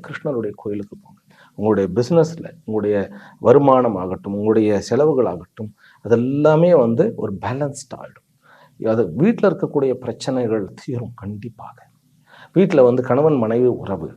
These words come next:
ஆஹ், தந்தை மகன் உறவு, அதனால சில பல பிரச்சனைகள், செலவு, மருத்துவ செலவு, ம், அதாவது வந்து ஆரோக்கிய கேடு எல்லாமே சீர்மைப்படும். இப்போ இந்த ஜாதகத்துக்கு வந்து இந்த வருஷத்தோட அடுத்த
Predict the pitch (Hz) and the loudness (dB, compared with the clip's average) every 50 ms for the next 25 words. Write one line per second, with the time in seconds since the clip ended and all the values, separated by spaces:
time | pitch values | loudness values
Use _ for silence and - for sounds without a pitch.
0 | _ _ _ _ _ _ _ _ _ _ _ _ - 98 101 101 98 98 98 95 | _ _ _ _ _ _ _ _ _ _ _ _ -6 -2 0 0 2 2 0 -2
1 | 95 - - - 139 156 185 202 202 190 196 190 190 165 120 98 - - 123 123 | -4 -6 -4 0 2 2 4 4 4 4 4 4 2 0 -2 -4 -4 -4 -4 -4
2 | 110 90 78 80 - 80 76 69 - - _ _ _ _ _ _ _ _ _ _ | -4 -6 -8 -10 -12 -12 -14 -16 -18 -20 _ _ _ _ _ _ _ _ _ _
3 | _ _ _ _ _ _ _ - - 117 143 180 185 190 190 190 185 165 185 - | _ _ _ _ _ _ _ -8 -4 -2 2 4 6 6 6 6 4 2 0 -6
4 | - - 127 127 120 - 117 120 113 - - - - - 117 101 98 98 101 - | -2 0 0 0 2 0 0 0 0 -2 -6 -10 -8 -8 -6 -6 -6 -8 -8 -10
5 | - - - _ _ _ _ _ _ _ - - - 135 151 180 185 165 120 101 | -14 -14 -20 _ _ _ _ _ _ _ -12 -4 -2 2 2 2 2 2 0 0
6 | 101 135 190 247 - - - 240 - - - 123 98 90 78 - - _ _ _ | 2 2 2 2 0 -2 -2 -4 -4 -2 -4 -6 -6 -6 -12 -14 -20 _ _ _
7 | _ _ _ - 107 104 95 - - - 117 143 170 170 156 123 135 156 165 123 | _ _ _ -12 -12 -12 -10 -6 -2 2 4 4 6 6 4 2 2 2 0 0
8 | 113 123 160 202 233 220 180 - 165 - - - - 95 87 - 101 110 139 175 | 2 4 4 4 4 2 0 -2 -6 -6 -6 -8 -10 -8 -6 -4 -4 -2 -2 -2
9 | 190 196 202 202 196 196 196 196 185 196 - 117 113 113 110 104 - _ _ - | 0 0 0 0 0 0 -2 -4 -4 -6 -6 -8 -6 -6 -6 -10 -12 _ _ -20
10 | _ _ _ _ _ _ _ _ - - - - - - - _ - - 143 - | _ _ _ _ _ _ _ _ -20 -20 -20 -20 -20 -20 -20 _ -10 -6 0 4
11 | - 202 139 110 135 170 175 - 123 131 151 160 156 151 127 143 151 160 180 185 | 6 8 8 8 6 4 2 0 0 2 6 6 6 8 8 6 4 6 4 4
12 | 190 175 - 160 139 127 123 151 175 190 - 120 131 170 180 196 185 170 165 165 | 2 0 -2 -4 0 0 0 0 0 -4 -4 -4 -2 0 2 4 4 4 4 4
13 | 175 185 165 175 165 156 160 - - - 131 156 151 | 2 -4 -2 -2 -2 0 0 -2 -2 -2 -2 -2 0